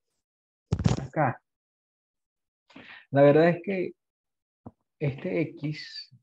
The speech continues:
podríamos haberlo restringido al intervalo que va desde cero hasta R.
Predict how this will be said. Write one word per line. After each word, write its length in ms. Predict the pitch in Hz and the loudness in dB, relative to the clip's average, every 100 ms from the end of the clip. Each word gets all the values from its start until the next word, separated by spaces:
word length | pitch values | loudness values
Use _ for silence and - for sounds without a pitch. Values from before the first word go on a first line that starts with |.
| _ _ | _ _
podríamos 640 | - 139 131 139 165 151 135 | -4 0 0 -2 -2 0 2
haberlo 640 | 131 131 151 160 151 - _ _ _ _ _ _ _ _ _ _ | 2 2 0 -2 -2 -6 _ _ _ _ _ _ _ _ _ _
restringido 1040 | 147 139 143 135 151 143 143 196 156 156 151 | -16 -6 -4 -4 -6 -6 -4 0 2 2 2
al 180 | 151 | 0
intervalo 640 | 127 127 127 123 123 143 156 _ _ _ _ _ _ _ | 0 -4 -6 -2 -2 -4 -8 _ _ _ _ _ _ _
que 120 | 143 | 2
va 140 | 135 143 | 4 4
desde 220 | 156 139 | 2 0
cero 340 | - 170 143 | 0 2 2
hasta 220 | 131 - | 0 -6
R. 300 | 117 127 117 | -6 -6 -8